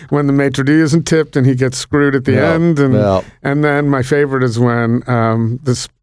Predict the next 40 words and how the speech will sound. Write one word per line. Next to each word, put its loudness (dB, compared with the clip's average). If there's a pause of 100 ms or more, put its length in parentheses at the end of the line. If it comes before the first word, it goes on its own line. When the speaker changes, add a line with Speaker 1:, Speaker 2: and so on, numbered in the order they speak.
(460)
Speaker 1:
the 0
checks -4
are 0
split -2
with 0
Jeff 0
and 0
Jeff -2
leaves 0
a -2
larger -2
tip 0
and 0
he 0
gets 0
Speaker 2:
<laughs> 0
Yeah, 2
Speaker 1:
pissed -4
off. 0
Speaker 2:
yeah. 0 (400)
Speaker 1:
I -2
love 0
that 0
'cause 2
that 2
happens 2
a 2
lot. 0
It's 0
like, 4
Speaker 2:
Yeah. 2
Speaker 1:
"Hey, 4
you're 2
looking, 0
what 2
did 0
you 2
leave?" 0
Speaker 2:
Yeah. 2
Speaker 1:
So, 0